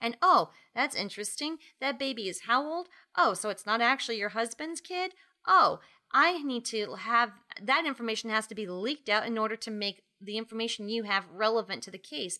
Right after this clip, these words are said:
And she completely sells her down the river on the stand, makes her testify to the fact that she was having an affair with this guy, and basically ruined the woman's life. And at the end, like, outside the courtroom, the woman's, like,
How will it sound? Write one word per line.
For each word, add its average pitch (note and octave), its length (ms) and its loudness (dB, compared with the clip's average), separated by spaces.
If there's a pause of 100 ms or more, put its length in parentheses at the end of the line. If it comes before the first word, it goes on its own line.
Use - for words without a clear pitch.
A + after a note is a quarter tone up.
And A3 160 -6
she A#3 180 -6
completely A3 680 -10
sells F#3 300 -4
her F3+ 80 -14
down E3+ 220 -8
the E3 80 -10
river F#3+ 340 -2 (560)
on G#3+ 220 8
the A#3 60 0
stand, E3 520 -2 (320)
makes G3 400 -2
her G#3 80 -8
testify F3+ 560 -4
to D#3+ 100 -10
the F#3 100 -12
fact D#3+ 300 -4
that D#3 100 -8
she - 140 -8
was E3 120 -8
having F3 280 -2
an A#3+ 120 -6
affair D#3+ 480 -6 (340)
with F#3 240 -4
this G3+ 180 -8
guy, D#3 500 0 (420)
and A3+ 180 -2
basically D#4+ 420 0
ruined A3 320 -2
the F3+ 60 -4
woman's E3 400 -10
life. - 380 0 (340)
And G#3+ 340 2
at B3 200 2
the B3+ 180 0
end, F#3 380 2
like, F#3 180 4
outside G#3 400 2
the A#3 60 -4
courtroom, G3 420 -2
the F3+ 60 -4
woman's, G#3 320 -2
like, F#3 180 -2